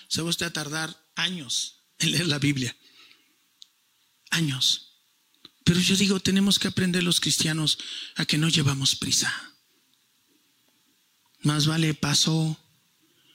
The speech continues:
¿cómo dice? Paso que dure y no trote que canse. Así que esa es la invitación,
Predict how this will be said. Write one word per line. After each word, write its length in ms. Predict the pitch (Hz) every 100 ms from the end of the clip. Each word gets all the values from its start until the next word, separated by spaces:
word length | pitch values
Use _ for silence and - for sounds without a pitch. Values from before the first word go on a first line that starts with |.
| _ _ _ _ -
¿cómo 220 | 151 156
dice? 320 | 147 - 170
Paso 540 | 165 - - - 175 -
que 140 | 139
dure 500 | 175 196 185 185 - _ _ _ _
y 100 | 147
no 260 | 147 143 143
trote 400 | 143 139 - 123
que 160 | 117
canse. 480 | - 107 107 - - _ _ _ _ _ _ _ _ _ _ _ _ _ _ _ _ _ _ _ _
Así 260 | 127 131 147
que 360 | - 151 147 -
esa 220 | 180 -
es 60 | 180
la 80 | 160
invitación, 580 | 143 139 - - 104